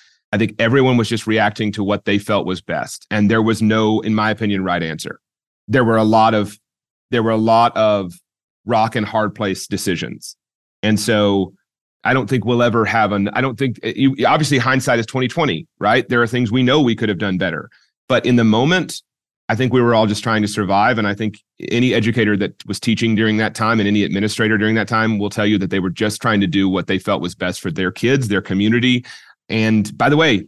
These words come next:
that looked different depending on where you were, you know? So I think it would be hard to make a judgment call on that, given the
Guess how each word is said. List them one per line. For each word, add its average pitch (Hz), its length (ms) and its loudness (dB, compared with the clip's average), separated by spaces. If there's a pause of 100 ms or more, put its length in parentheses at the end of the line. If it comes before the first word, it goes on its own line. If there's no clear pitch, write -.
that 127 140 0
looked 147 220 -4
different 147 440 -2
depending 120 360 0
on 117 140 2
where 113 100 4
you 113 160 2
were, 101 320 -2 (420)
you 107 120 0
know? 107 140 2
So 104 460 0 (440)
I 110 100 0
think 127 140 0
it 143 60 4
would 117 140 0
be 101 380 2 (360)
hard 110 540 0 (120)
to 101 480 0
make 107 320 2
a 110 40 0
judgment 95 460 -2
call 95 260 0
on 95 140 -2
that, 98 300 -2 (180)
given 101 380 0
the 87 440 -4